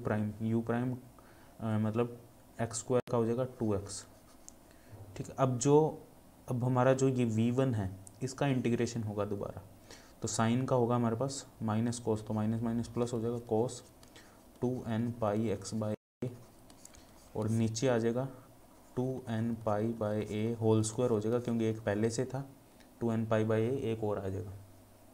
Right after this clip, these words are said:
फिर आएगा plus u double prime, मतलब यहाँ पे आ जाएगा टू, ठीक है, u double prime आ जाएगा टू,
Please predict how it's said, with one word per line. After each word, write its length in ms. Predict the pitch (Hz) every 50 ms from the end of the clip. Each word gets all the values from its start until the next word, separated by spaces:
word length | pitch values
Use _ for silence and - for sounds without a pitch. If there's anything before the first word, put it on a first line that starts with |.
| - - - - - - - - - - - - - - -
फिर 220 | - 139 135 131
आएगा 240 | 123 120 117 120 131
plus 560 | 123 - - 123 117 117 107 110 - - - - - - - - - - - - - - - - - - - - - - - 113
u 320 | 110 117 123 131 139 143 139 -
double 320 | 123 117 117 110 113 113 117
prime, 340 | 113 117 113 110 107 110 110
मतलब 200 | 110 113 123 120
यहाँ 160 | 117 110 104 107
पे 80 | 110 113
आ 80 | 110 110
जाएगा 180 | 113 113 117 113 113 -
टू, 140 | - 127 139 143 139 - - - - - - - - - - - - - - - - -
ठीक 80 | 135 135
है, 80 | 131 110
u 180 | 110 110 110 113
double 220 | 110 107 110 110 110
prime 280 | 110 113 113 113 113
आ 60 | 110 110
जाएगा 180 | 107 110 113 113
टू, 220 | 110 - 135 139